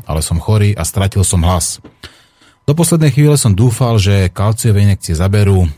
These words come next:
Žiaľ, nie som v stave rozprávať. A ešte raz sa ospravedlňujem, mrzia ma tie problémy.“ Čiže pán docent nemôže rozprávať a preto dnes v relácii,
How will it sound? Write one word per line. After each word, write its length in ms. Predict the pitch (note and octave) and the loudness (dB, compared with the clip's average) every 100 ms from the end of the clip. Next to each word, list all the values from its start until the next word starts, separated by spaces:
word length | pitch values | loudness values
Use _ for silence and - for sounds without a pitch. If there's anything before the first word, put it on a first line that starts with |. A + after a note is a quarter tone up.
| - | -8
Žiaľ, 680 | E2+ E2 F2+ F2 F2 F2 E2+ | -4 -2 -2 -2 -4 -6 -4
nie 160 | G2 | -2
som 220 | B2 G#2+ F#2 | 0 0 -2
v 20 | |
stave 240 | F2+ F2+ F2 | -2 0 0
rozprávať. 640 | F2+ - E2+ D#2+ D2+ D#2 _ - | -2 -2 -2 -2 -4 -6 _ -8
A 320 | D#2 D#2 - | -6 -6 -4
ešte 320 | - - - A2+ | -4 -4 -2 0
raz 240 | G2+ A2 - | 0 -2 -4
sa 80 | |
ospravedlňujem, 800 | E2 - E2 E2 D#2+ D#2 D2+ D#2 | -4 -2 -2 -2 -2 0 -2 -2
mrzia 240 | E2 F2+ F2 | -2 0 0
ma 160 | D#2+ | 0
tie 80 | D#2+ | -2
problémy.“ 480 | E2+ F2 F2 E2+ D2+ - _ - _ _ _ _ _ _ _ | -4 -2 0 -2 -4 -8 _ -20 _ _ _ _ _ _ _
Čiže 160 | - C3+ | 0 2
pán 160 | C#3+ C#3 | 2 2
docent 320 | C#3+ C#3+ A2+ G2+ | 2 0 0 0
nemôže 320 | A#2 B2 F#2 | 0 2 2
rozprávať 560 | G#2 - A2 A2 A2 | 0 -2 0 0 -2
a 80 | E2 | -6
preto 320 | E2 F2+ F#2+ | -4 -4 -2
dnes 480 | D2+ F2 G2 - - | -2 -2 -2 -4 -8
v 80 | D#2 | -6
relácii, 500 | E2+ F2 F2 - | -2 -2 -2 -2